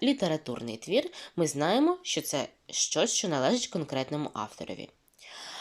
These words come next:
А от якщо йде мова про народну казку, то автора немає,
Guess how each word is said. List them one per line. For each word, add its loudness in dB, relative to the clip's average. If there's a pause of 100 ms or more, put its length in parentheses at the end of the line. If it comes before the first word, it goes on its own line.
(100)
А 12
от 8
якщо 6
йде 6
мова 12
про 8
народну 10
казку, 0 (320)
то 6
автора 8
немає, 6